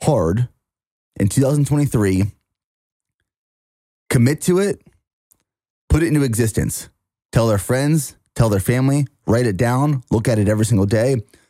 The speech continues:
post about it on social media. Because when you post about it, when you put it into the world, you are now held accountable.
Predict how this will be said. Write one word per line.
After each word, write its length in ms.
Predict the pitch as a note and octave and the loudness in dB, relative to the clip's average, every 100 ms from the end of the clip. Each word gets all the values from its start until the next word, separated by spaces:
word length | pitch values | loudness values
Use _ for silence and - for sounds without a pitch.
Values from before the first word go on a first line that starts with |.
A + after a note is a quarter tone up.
| _ | _
post 260 | - C#3 C3 | -2 0 0
about 220 | B2 A2+ | -2 0
it 40 | A2 | 0
on 120 | G2+ | 0
social 240 | A2 G#2+ | 0 0
media. 400 | A2 A#2+ D3+ D3 - _ _ _ _ _ - | 2 2 2 -2 -6 _ _ _ _ _ -2
Because 220 | A#2 A2+ | 2 2
when 160 | G#2+ C3+ | 2 2
you 260 | F3+ C3+ - _ _ - | 2 0 -6 _ _ -2
post 320 | - G3+ - | 2 2 0
about 220 | G#2+ F#2 | 0 0
it, 40 | F2+ | 2
when 80 | A#2 | 0
you 100 | B2 | 2
put 160 | D3 | 2
it 80 | C#3+ | 2
into 120 | C3+ | 2
the 100 | A2+ | 0
world, 520 | F#2+ C#3 B2 F2+ F#2 F#2 _ _ _ _ _ | 0 0 0 0 -2 -6 _ _ _ _ _
you 160 | A2 B2+ | 0 2
are 40 | |
now 200 | A#2+ B2 | 2 0
held 240 | A2+ A2+ G2 | 2 2 2
accountable. 560 | G2 F#2+ F2+ E2 D#2+ | 0 0 2 0 -4